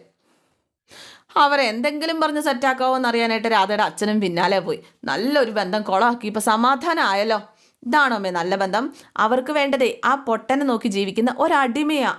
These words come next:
അതമ്മയ്ക്ക് മനസ്സിലായില്ലേ? രാവിലെ മുതൽ വൈകിട്ട് വരെ കഷ്ടപ്പെട്ടിട്ടാണേലും നിങ്ങൾക്ക് കഴിയാനുള്ളത് ഞാൻ സമ്പാദിക്കുന്നില്ലേ? ആ എന്നെ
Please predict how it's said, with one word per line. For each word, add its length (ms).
അതമ്മയ്ക്ക് 380
മനസ്സിലായില്ലേ? 720
രാവിലെ 380
മുതൽ 280
വൈകിട്ട് 420
വരെ 280
കഷ്ടപ്പെട്ടിട്ടാണേലും 800
നിങ്ങൾക്ക് 420
കഴിയാനുള്ളത് 560
ഞാൻ 320
സമ്പാദിക്കുന്നില്ലേ? 840
ആ 120
എന്നെ 400